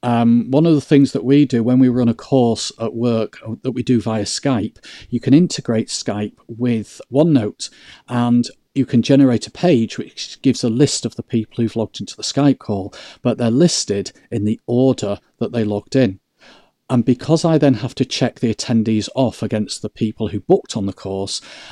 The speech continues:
and the list of people who booked on the course is in alphabetical order,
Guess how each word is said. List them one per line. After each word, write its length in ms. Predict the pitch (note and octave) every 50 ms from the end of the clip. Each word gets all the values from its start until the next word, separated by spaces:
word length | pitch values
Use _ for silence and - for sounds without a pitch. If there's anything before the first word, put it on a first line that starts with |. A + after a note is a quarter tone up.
| - -
and 140 | B2 A2+ A2+
the 60 | A2+
list 280 | A2+ A#2+ A#2 - -
of 140 | A2+ - -
people 320 | - - A2+ A#2 - A2 G2+
who 140 | G2+ G#2
booked 380 | - - C#3 C3 - - - -
on 120 | G#2+ G2+
the 40 | G2+
course 460 | - - - G#2+ G#2 G2+ G#2 - - - -
is 100 | - A#2
in 80 | G#2
alphabetical 640 | G#2 G2+ F#2+ - _ G#2 G2 - A2 - - A2 G2
order, 320 | G2 F#2 F2+ - G#2 F#2+